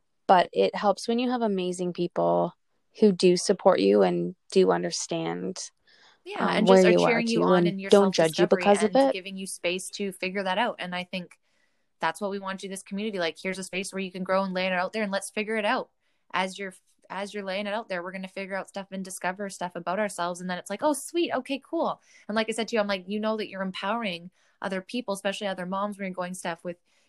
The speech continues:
Speaker 2: you know, your own kids and you're being vulnerable about that. And you were just like, "Holy shit, I didn't even think about that." And it's like, well, no, yeah, you're, you know, you say I'm inspiring, but you're inspiring people too, right? So, um, thank you again for coming on to our, our,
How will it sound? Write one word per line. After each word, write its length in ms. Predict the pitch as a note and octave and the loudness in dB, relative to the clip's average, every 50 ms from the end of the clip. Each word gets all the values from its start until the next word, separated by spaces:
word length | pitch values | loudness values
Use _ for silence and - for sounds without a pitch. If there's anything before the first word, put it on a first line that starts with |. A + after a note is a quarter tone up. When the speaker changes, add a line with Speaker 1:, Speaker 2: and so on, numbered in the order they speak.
| _ - | _ -6
Speaker 2:
you 80 | G3+ | -4
know, 100 | G3 F#3 | -4 -4
your 160 | F3+ F3+ F3 B2+ | -4 -2 -2 -2
own 140 | F3 G#3 A#3 | -2 -2 -4
kids 220 | A3+ A#3 F#3+ F3+ | -4 -4 -6 -4
and 140 | F#3+ F#3+ F#3 | -6 -8 -6
you're 100 | F3+ F3+ | -8 -8
being 220 | F3 F3+ F3+ F3+ F3 | -8 -8 -8 -6 -4
vulnerable 320 | - F3 G3+ B3 C4 A3+ | -2 -2 -2 -2 -2 -2
about 200 | F#3 F#3 F3 - | -2 -2 -4 -2
that. 220 | F3+ F3+ E3+ - | -2 -2 -2 -2
And 160 | - F#3 F3+ - - | -4 -8 -8 -8 -8
you 140 | G3 G3 F#3+ | -6 -4 -4
were 80 | F3+ | -4
just 140 | F3 F#3+ - | -6 -4 -6
like, 120 | F3+ D#3+ - | -6 -6 -6
"Holy 260 | - A3 G3+ F#3 E3 | -8 -8 -8 -10 -12
shit, 260 | D3+ - - - A#3+ G#3 | -10 -10 -6 -6 -4 -2
I 100 | E3 E3 | -4 -4
didn't 200 | F3 F3+ F3+ F3+ | -4 -6 -6 -6
even 200 | F#3 F3 F3+ F3+ | -8 -8 -8 -8
think 180 | - A3 A3+ A3+ | -6 -6 -6 -6
about 240 | G3 - D#3+ D3+ - | -4 -6 -6 -6 -6
that." 120 | D#3+ D#3+ D#3 | -8 -8 -8
And 100 | E3 E3+ | -8 -10
it's 80 | - | -12
like, 140 | F3+ F3 - | -12 -10 -6
well, 100 | F#3 F#3 | -6 -4
no, 140 | F#3 G#3+ A3+ | -4 -4 -4
yeah, 160 | B3+ C#4+ C#4 | -4 -4 -4
you're, 240 | G#3+ G3 F#3+ F#3 F#3 _ _ _ _ _ _ _ _ | -6 -6 -8 -10 -12 _ _ _ _ _ _ _ _
you 100 | - G#3+ | -4 -2
know, 80 | G#3+ G3 | 0 0
you 140 | F#3+ G3 G#3+ | 0 -2 -2
say 200 | G#3+ - G#3+ G3 - | -2 0 -2 0 2
I'm 200 | - F#3 G#3 A#3 | 2 2 2 2
inspiring, 460 | A#3 A3 - - F#3+ F3 E3+ E3+ F3+ | -2 -6 -4 -4 -2 -2 -2 -4 -8
but 160 | F3+ F#3 D#3 E3+ | -8 -10 -10 -10
you're 120 | G3 G#3 | -10 -10
inspiring 480 | G#3+ G3+ - - F#3 E3+ E3 E3 E3+ F3 | -10 -8 -6 -6 -6 -6 -6 -10 -12 -14
people 260 | - F#3 F3+ - D#3+ - | -14 -14 -12 -12 -12 -12
too, 240 | - - A3+ A#3 G#3+ | -8 -6 -4 -4 -4
right? 300 | F3+ D#3+ E3+ G#3+ A3+ - | -4 -4 -4 -6 -8 -6
So, 280 | - F#3 F3 E3+ F3 _ _ _ _ _ _ _ - - | -6 -6 -4 -6 -6 _ _ _ _ _ _ _ -10 -6
um, 420 | - F#3 F3 D#3+ D#3 D#3 D#3+ - _ _ _ _ _ _ - | -4 -2 -2 -4 -6 -8 -14 -20 _ _ _ _ _ _ -6
thank 240 | - F#3+ G3+ G#3 - | -4 -4 -4 -4 -4
you 100 | G#3 F#3 | -4 -4
again 400 | F3 F3 F#3 G3 G#3 G3 F#3+ G3 | -2 -2 -2 -2 0 -2 -4 -6
for 300 | - - F3+ E3+ E3+ E3 - - | -6 -6 -4 -4 -4 -6 -8 -8
coming 280 | G3+ F#3+ F#3+ F#3 F3 | -8 -6 -6 -6 -8
on 320 | - - - F3 F3+ F#3+ F#3+ | -8 -8 -6 -6 -4 -4 -6
to 300 | - - G3 F3+ E3+ E3+ - | -6 -6 -6 -6 -4 -4 -4
our, 360 | - F3+ E3+ E3 D#3+ E3 - _ - - | -4 -4 -6 -6 -6 -8 -12 _ -8 -6
our, 160 | F3 E3+ | -4 -4